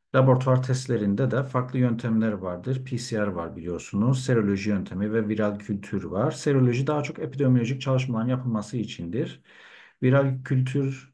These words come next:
hem karmaşık olması hem de, e, çok ileri derecede, e, laboratuvar şartları gerektirdiğinden çok kullanılmamaktadır. Burada altın standart P C R'dır. E, devlet hastanesinde hem mikrobiyoloji, e,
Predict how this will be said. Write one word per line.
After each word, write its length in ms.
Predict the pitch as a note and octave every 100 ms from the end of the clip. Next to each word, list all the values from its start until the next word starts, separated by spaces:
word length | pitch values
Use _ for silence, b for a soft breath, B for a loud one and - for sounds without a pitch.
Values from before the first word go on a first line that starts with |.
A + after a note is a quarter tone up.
| -
hem 240 | B2 B2+ B2+
karmaşık 500 | B2+ B2 G#2+ B2+ B2+
olması 640 | A2+ G#2 G#2 A#2+ B2 C3+
hem 240 | A#2 A#2 A#2
de, 340 | A#2 A#2 -
e, 720 | A2 G#2 G#2 G#2 A2+ B2+ C3
çok 400 | - A#2 - - B B B B B
ileri 420 | G#2+ G#2+ G#2 A2
derecede, 880 | A2+ A2 G2 G#2 F#2+ G2+ G2+ G2 -
e, 360 | F#2 F#2 F2+ F2+
laboratuvar 480 | G2+ G2+ F#2+ A2 G#2+
şartları 380 | A2+ G#2 G2 F#2+
gerektirdiğinden 760 | G#2 G2 - F#2+ F#2 F#2 F#2+
çok 220 | - -
kullanılmamaktadır. 1080 | - G#2 G#2 G2+ F#2 F2 - F#2+ G2+ F#3 F#3 _ B B B B -
Burada 200 | C3+ E3
altın 340 | C#3 C3 B2+
standart 540 | A2 - G#2+ C#3 C#3+ C#3+
P 80 |
C 260 | C3 - G#2+ F2+
R'dır. 480 | - D3+ - - _ _ b b b b _
E, 60 | A#2+ A2 G#2+ A2
devlet 280 | A#2+ B2+ B2+
hastanesinde 720 | C3 C3+ B2 A2+ - A2 A2+
hem 180 | A#2 A2+
mikrobiyoloji, 1300 | C3 C3+ A2 A#2 G#2+ A2 G#2 G2+ G#2 G#2+ G#2 B2 - -
e, 360 | F#2+ F2+ F2+